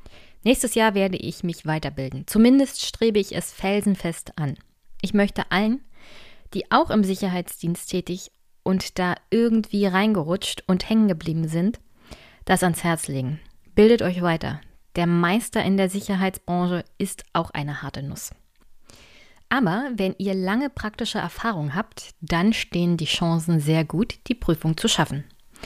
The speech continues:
Ich hoffe, dass meine E-Mail für dich ein gutes Bild wiedergegeben hat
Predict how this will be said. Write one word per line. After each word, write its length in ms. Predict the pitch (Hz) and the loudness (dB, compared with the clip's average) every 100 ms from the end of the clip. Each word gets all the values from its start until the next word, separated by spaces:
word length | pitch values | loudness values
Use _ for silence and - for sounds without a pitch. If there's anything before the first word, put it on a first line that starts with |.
| - - - - - | -18 -20 -20 -4 0
Ich 140 | 202 | 4
hoffe, 240 | 277 285 | 6 6
dass 180 | 202 190 | 4 4
meine 320 | 196 180 185 | 4 4 4
E-Mail 400 | 208 226 185 190 | 6 6 6 2
für 160 | 208 180 | 0 -2
dich 420 | 156 196 208 - | 0 0 0 -2
ein 220 | 175 180 | 0 0
gutes 340 | - 247 208 196 | 2 2 2 0
Bild 300 | - 208 - | 2 2 2
wiedergegeben 640 | 170 165 165 170 160 175 | 0 0 -2 0 2 2
hat 220 | 185 214 | 0 -2